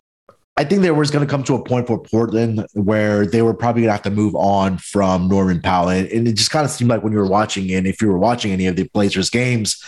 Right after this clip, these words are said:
um, the body language right now for this season, at least for the Blazers, just wasn't there. And I think that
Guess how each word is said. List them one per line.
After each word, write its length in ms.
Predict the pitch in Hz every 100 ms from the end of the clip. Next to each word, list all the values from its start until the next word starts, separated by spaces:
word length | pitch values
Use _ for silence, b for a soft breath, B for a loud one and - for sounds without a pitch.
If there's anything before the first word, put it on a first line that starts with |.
| B B B 107
um, 680 | 113 117 117 110 98 80 _ _ 98 _ _ _ -
the 60 |
body 340 | 123 147 147 143
language 480 | 147 147 147 147
right 200 | 131 127
now 220 | 123 123 123
for 520 | 120 113 113 107 104 104 _
this 220 | 143 135
season, 320 | - 135 127
at 160 | 117 110
least 300 | 110 123 117
for 120 | 117
the 60 | 110
Blazers, 500 | 85 110 113 110 107
just 240 | 117 107
wasn't 320 | 110 92 90
there. 240 | 92 98 95
And 100 | 95
I 80 | 101
think 300 | - 135 123
that 320 | 123 113 -